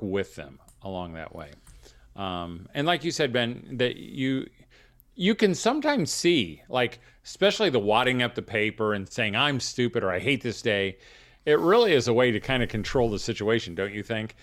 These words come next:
I mean, like, uh, for Renly or Hudson, you know, to go, "Ah," kinda makes it feel like I can kind of control something. And that one thing is, like, me.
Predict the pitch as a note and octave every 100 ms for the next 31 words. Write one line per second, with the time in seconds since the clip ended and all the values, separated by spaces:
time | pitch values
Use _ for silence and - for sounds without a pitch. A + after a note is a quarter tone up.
0 | - - C3 C3+ C3 B2 - B2+ A#2 -
1 | - A#2 G#2+ A#2+ A2 G#2 G2+ - A#2 A2+
2 | G#2+ F#2+ F#2 F#2 A2+ F#2+ G2 F2+ A2 G#2
3 | - - - - - B2+ D3 - D3 A2+
4 | C#3 A#2 F2+ G#3 D4+ G3 - - _ _
5 | - - F3+ F#3 C#3 C#3 D#3 B2+ C#3 -
6 | D#3 D3+ A#2+ G#2+ G2 - _ _ _ _
7 | _ - C#3+ F3+ E3 C#3+ A#2+ D3 C#3+ B2
8 | A2 F2+ _ - D#3 C3+ - D#3+ D#3 B2
9 | - C#3 B2+ - D2+ C#2+ - - - A#2
10 | A#2+ A#2 A2+ B2+ B2+ C3 D3 D3+ C#3 C#3+
11 | C3+ A2 G#2+ G2+ A2 C#3+ A#2